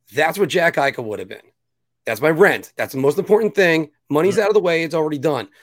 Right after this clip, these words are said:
Speaker 1: All these things, all these teams have went, "All right, well,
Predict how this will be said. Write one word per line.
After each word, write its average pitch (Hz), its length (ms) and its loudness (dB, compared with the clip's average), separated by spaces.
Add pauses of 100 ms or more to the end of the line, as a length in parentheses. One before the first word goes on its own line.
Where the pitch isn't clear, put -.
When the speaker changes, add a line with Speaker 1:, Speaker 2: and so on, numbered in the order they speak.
(200)
Speaker 1:
All 190 160 2
these 226 180 -2
things, 196 480 4 (300)
all 170 120 4
these 208 180 -2
teams 214 220 0
have 170 100 -4
went, 160 300 0
"All 170 120 2
right, 151 340 0
well, 143 480 0